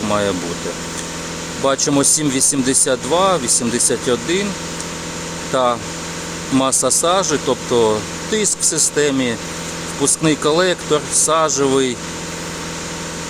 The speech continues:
Все почищено, і автомобіль бачить, і скільки він вдихає, і скільки видихає. І зчитує цю інформацію і дає,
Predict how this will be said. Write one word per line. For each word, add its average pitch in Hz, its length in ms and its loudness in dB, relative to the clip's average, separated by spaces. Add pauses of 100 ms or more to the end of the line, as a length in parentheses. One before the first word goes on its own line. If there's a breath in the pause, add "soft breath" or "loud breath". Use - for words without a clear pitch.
(220)
Все 180 220 2
почищено, 196 760 2
і 165 200 2
автомобіль 165 600 2
бачить, 147 340 2 (140)
і 139 220 -2
скільки - 360 0
він 156 140 2
вдихає, 165 500 2
і 131 40 0
скільки 151 380 0 (220)
видихає. 120 720 2 (640)
І 214 220 0
зчитує 160 540 0
цю 135 180 0
інформацію 127 800 0 (1000)
і 127 60 0
дає, 123 440 2